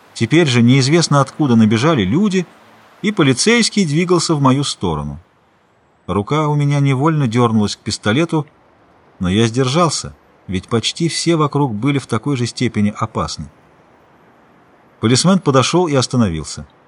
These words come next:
«Ваше водительское удостоверение?» Более или менее вежливо. «Сию минуту»,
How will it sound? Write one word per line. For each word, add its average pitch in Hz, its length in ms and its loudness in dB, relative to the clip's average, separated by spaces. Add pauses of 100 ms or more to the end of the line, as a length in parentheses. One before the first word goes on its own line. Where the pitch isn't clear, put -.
(800)
«Ваше 110 320 0
водительское 101 500 -4
удостоверение?» 90 680 -6 (760)
Более 104 340 -2
или 113 140 0
менее 117 280 0
вежливо. 76 440 -8 (800)
«Сию 180 320 0
минуту», 90 460 0